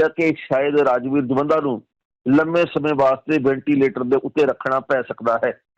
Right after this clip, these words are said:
ਇਹ ਡਾਕਟਰ ਸਾਹਿਬਾਨ ਦੇ ਵੱਲੋਂ ਗੱਲ ਕਹੀ ਗਈ ਆ। ਤੋ ਰਾਜਵੀਰ ਜਵੰਦਾ ਜਿਹੜਾ ਇਸ ਵੇਲੇ ਸਤਾਈ ਤਰੀਕ ਤੋਂ ਲੈ ਕੇ ਅੱਜ ਤੱਕ ਜਦੋਂ ਆਪਾਂ ਇਹਨਾਂ ਖਬਰਾਂ ਦੀ ਸਾਂਝ ਪਾ ਰਹੇ ਹਾਂ ਤੇ ਜਿਹੜਾ ਇਹ ਨੌਜਵਾਨ ਪੰਜਾਬੀ ਗਾਇਕ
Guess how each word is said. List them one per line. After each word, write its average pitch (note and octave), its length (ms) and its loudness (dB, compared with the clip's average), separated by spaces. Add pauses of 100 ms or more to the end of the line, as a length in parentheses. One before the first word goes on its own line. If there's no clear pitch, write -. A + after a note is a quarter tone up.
(340)
ਇਹ E3+ 80 2
ਡਾਕਟਰ D3+ 300 -2
ਸਾਹਿਬਾਨ C3 420 0
ਦੇ C3+ 100 2
ਵੱਲੋਂ C3 200 2
ਗੱਲ A#2+ 180 0
ਕਹੀ C#3 200 0
ਗਈ A#2+ 220 0
ਆ। - 80 -6 (640)
ਤੋ F#3 100 -6
ਰਾਜਵੀਰ E3+ 400 2
ਜਵੰਦਾ F3 560 0 (300)
ਜਿਹੜਾ E3 280 0 (100)
ਇਸ E3+ 160 2 (120)
ਵੇਲੇ E3 140 2
ਸਤਾਈ E3 560 -2
ਤਰੀਕ F3 300 -2
ਤੋਂ E3 140 2
ਲੈ C3 140 2
ਕੇ A#2 200 -4 (680)
ਅੱਜ F3 100 0
ਤੱਕ E3+ 240 -2
ਜਦੋਂ D#3 200 2
ਆਪਾਂ D3+ 180 0
ਇਹਨਾਂ D3+ 160 0
ਖਬਰਾਂ C#3+ 300 -2
ਦੀ C#3+ 100 -2
ਸਾਂਝ D3 240 -4
ਪਾ C3 220 0
ਰਹੇ C#3 180 -2
ਹਾਂ F#2+ 120 -6 (480)
ਤੇ - 100 2
ਜਿਹੜਾ D#3 320 0
ਇਹ D#3+ 140 2
ਨੌਜਵਾਨ C#3+ 480 0
ਪੰਜਾਬੀ C3+ 400 -2
ਗਾਇਕ B2+ 440 -2